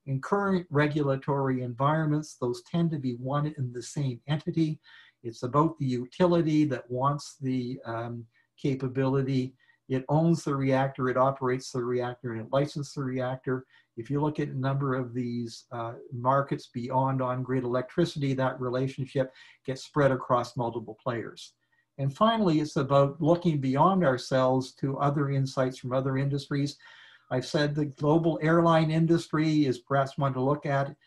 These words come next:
perhaps not as it's coming out of covid, but what it was going in, where we actually have, uh, techno-, uh, fleets of react-, of, um, aircraft being built, uh, ac-, across a global industry, serviced through global supply chains,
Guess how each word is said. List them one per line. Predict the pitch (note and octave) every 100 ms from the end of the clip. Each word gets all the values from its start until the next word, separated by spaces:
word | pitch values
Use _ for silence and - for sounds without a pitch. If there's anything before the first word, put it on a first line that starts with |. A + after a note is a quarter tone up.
| _ _ _ _
perhaps | - D#3+ F3 -
not | D3 D3+ E3+
as | E3 C#3
it's | C3
coming | - C#3+ C3+ C3
out | F3+
of | F3
covid, | - E3+ E3 D#3+ E3+
but | C3+ C3
what | C#3 C3
it | C3+
was | C3+ A#2+
going | B2+ A#2 A#2+
in, | C3+ D3 D#3+
where | C3+ D3
we | D3
actually | D3 D#3+ - D#3
have, | B2 C#3+ C3 C3 - _ - _ -
uh, | B2+ B2 B2 -
techno-, | - - D3+
uh, | D#3 B2+ B2
fleets | A#2 - F3 F#3 - -
of | C#3 A#2+
react-, | C3 C3+ D3+ -
of, | C3+ B2+ B2
um, | B2+ B2 A#2 B2 _ C3
aircraft | C#3+ D3 D3+ C#3+ -
being | B2 A#2 A2+
built, | B2+ C#3+ D3+ _ _ _ _ _ _ C3
uh, | A#2+ B2 C#3 C#3 - A#2+
ac-, | A#2 - -
across | A2+ - D#3 D3 D3
a | D3+
global | D3 D3 C3+ C3+
industry, | D3+ D3 C#3+ - C#3+ C3
serviced | - D3 D3+ D#3+ -
through | C3+ A#2+
global | C#3+ C3+ C3+
supply | C#3 - C#3+ D3
chains, | D3 D3+ C3 B2+ B2+